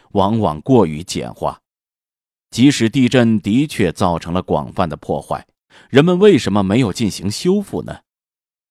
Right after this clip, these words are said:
事实上，对于成功运行了几个世纪的宫殿体制，要想找出其崩溃的原因，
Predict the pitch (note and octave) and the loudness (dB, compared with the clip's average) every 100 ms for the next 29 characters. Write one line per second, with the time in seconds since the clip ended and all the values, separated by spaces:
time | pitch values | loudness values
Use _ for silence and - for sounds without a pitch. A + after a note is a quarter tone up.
0 | _ - - F#2 - - D#2 _ _ _ | _ -14 -6 -6 -6 -12 -14 _ _ _
1 | - _ _ E3+ D#3+ E3 - A#2+ E3 G3 | -20 _ _ 2 2 0 -2 -2 0 0
2 | G#3 G#3 A2+ F#2+ A#2 A2 D#2+ D2+ F#2 - | 2 2 2 0 -2 -2 -6 -6 -6 -4
3 | F#3 D3 F#3+ E2 B2+ C#3 B2+ E2 - - | -4 -2 -2 -2 -4 -4 -4 -4 -10 -10
4 | D2 _ _ G#2+ G#2 E2+ F2 F2 D2 D2 | -12 _ _ 0 0 0 -4 -4 -6 -6
5 | E2 - D#2+ C#3 D#3 D#3 A#2 D#2 B1+ B1+ | -10 -8 -6 -4 -4 -2 -4 -4 -8 -4
6 | A2+ D3+ | -2 -2